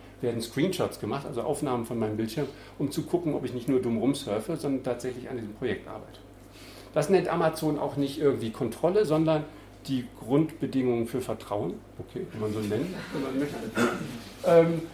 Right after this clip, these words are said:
wer nicht, äh, sowas einstellen möchte mit einem festen Stundenlohn, der kann das, das ist die andere Standardweise, ähm, als Ausschreibung rausgeben. Das, was wir als Architektinnen und sonst was schon kennen, äh, viele hundert Leute machen einen Entwurf für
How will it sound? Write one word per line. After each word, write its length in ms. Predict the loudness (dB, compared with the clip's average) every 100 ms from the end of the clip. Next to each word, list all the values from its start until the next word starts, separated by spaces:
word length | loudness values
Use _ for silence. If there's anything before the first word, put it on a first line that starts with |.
| -14 -14 4
wer 160 | 10 10
nicht, 320 | 10 6 -2 -8 0 4
äh, 280 | 8 8 6 2
sowas 280 | 2 4 4
einstellen 440 | 0 0 2 4
möchte 240 | 4 2 2
mit 140 | 2
einem 120 | 0
festen 320 | 0 -2 -2
Stundenlohn, 520 | -2 2 2 4 4 4
der 120 | 2
kann 180 | 2 2
das, 260 | 0 -2 -6
das 180 | -6 -6
ist 200 | -8 -6
die 100 | -2
andere 500 | 2 6 6 6 2 4
Standardweise, 880 | 8 10 10 8 8 8 8 6 2 -6 -18 -4
ähm, 300 | 2 4 4 2
als 200 | -2 0
Ausschreibung 600 | 0 0 -2 -2 -2 -4
rausgeben. 420 | -6 -6 -6 0
Das, 180 | 0 2
was 160 | 2
wir 180 | 6 4
als 160 | 4 -2
Architektinnen 800 | 0 0 0 -2 2 4 6 6
und 120 | 6
sonst 200 | 4 4
was 120 | 0
schon 180 | 0 4
kennen, 260 | 6 4 2 -12 -18 -10 2
äh, 240 | 6 8 6 2 -12 -12
viele 360 | -6 6 8
hundert 300 | 8 8 8
Leute 360 | 8 8 6 4
machen 360 | 4 2 2
einen 240 | 2 2 2
Entwurf 460 | 2 4 4 4
für 460 | 2 4 6 4